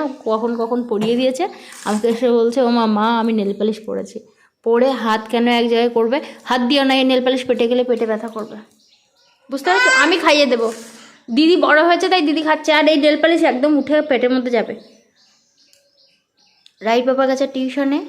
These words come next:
আর সকাল থেকে আমার অনেক কাজকর্ম হয়ে গেছে, যেহেতু ও খেলছিল। পুরো দু গামলা ভিজিয়েছি, কলের থেকে জল আনা হয়ে গেছে, অর্ধেক থালা মেজেছি, অর্ধেক থালা মাজেনি, ঝপ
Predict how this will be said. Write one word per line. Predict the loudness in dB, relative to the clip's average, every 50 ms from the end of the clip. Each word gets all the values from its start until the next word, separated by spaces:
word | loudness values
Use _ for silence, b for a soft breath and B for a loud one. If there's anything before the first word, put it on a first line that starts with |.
| -10 -8
আর | -8 -8
সকাল | -4 -4 -4 -2 -2 -2
থেকে | -2 -4 -2
আমার | -2 -2 -2 -2
অনেক | -2 -2 -4 -6 -8 -8 -8
কাজকর্ম | -8 -8 -8 -6 -8 -6 -6 -6
হয়ে | -4 -4 -4 -4
গেছে, | -4 -6 -6 -6
যেহেতু | -4 -4 -4 -2 0 -2
ও | -2 -2 0
খেলছিল। | 0 0 0 0 0 0 0 0 0 -2 B B B B B B B B B -4
পুরো | 0 2 2
দু | 4 4 2 2
গামলা | 2 2 2 4 2 2
ভিজিয়েছি, | 2 2 0 0 0 0 0 0 0 -2 -4 -2 0 0 0 0 -2 -4 -12 -4
কলের | 0 0 0 0 -2 -2
থেকে | -4 -4
জল | -2 -2 0 0 0 0
আনা | -2 -2 -2 -2
হয়ে | -2 0 0 0
গেছে, | 0 -2 -2 -2 -4 -4 -2 -2 -4 -6 -12 -20 B B B B B B B
অর্ধেক | -8 -6 -6 -4 -6 -8 -8 -6
থালা | -4 -2 -2 -2
মেজেছি, | -2 -2 -2 -4 -2 -2 -4
অর্ধেক | -4 -4 -6 -10 -12 -10
থালা | -8 -6 -6 -6
মাজেনি, | -6 -6 -8 -8 -6 -8 -6 -6
ঝপ | -6 -8